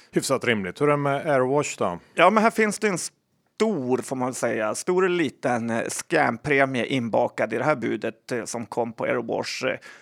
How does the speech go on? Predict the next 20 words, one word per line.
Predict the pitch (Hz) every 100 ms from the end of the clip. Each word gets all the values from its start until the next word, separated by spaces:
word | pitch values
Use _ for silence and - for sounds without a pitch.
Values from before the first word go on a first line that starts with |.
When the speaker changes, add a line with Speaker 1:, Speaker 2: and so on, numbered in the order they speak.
| _
Speaker 2:
Eh, | 190 120 120 -
men | - 156
igår | 160 170 170
fick | - 170 -
de | 165
ett | 151 -
distributionsavtal | 160 - 156 147 165 147 147 - 151 156 -
med | - 139 - -
till | - 135
viss | 135 143 -
del | 135 123 123 110 -
garanterad | 135 135 131 127 - 131 131 123 120
volym, | 127 123 143 160 - - - _
eh, | 123 120
vilket | 147 147 127
jag | 131
tycker | - - 131
stärker | - - 135 127 -
caset, | 123 135 120 - 120 -
eh, | 131